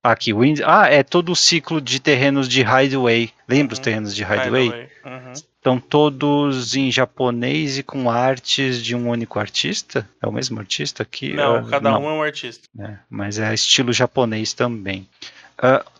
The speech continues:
Speaker 1: não termina por aí. Tem, ah, as cartas de mangá de Kamigawa, que de fato acho que apareceram naquele mangá que a gente comentou semana passada.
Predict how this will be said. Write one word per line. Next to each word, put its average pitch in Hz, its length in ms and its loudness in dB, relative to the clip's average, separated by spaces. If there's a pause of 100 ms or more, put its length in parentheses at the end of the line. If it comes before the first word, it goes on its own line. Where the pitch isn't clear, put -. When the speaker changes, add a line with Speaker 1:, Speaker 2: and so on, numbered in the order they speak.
(140)
Speaker 1:
não 120 400 6
termina 160 380 4
por 180 220 4
aí. 151 240 6
Tem, 127 340 0
ah, 127 540 2
as - 160 0
cartas 127 320 0
de 131 100 -2
mangá 131 480 4
de 113 100 -6
Kamigawa, 110 800 -2
que - 160 -18
de 104 80 -12
fato 117 640 0
acho 117 200 0
que - 80 -4
apareceram 120 600 -2
naquele 113 260 -6
mangá 110 300 0
que - 80 -4
a - 20 0
gente 101 160 -8
comentou 110 300 -6
semana 110 340 -6
passada. 95 640 -2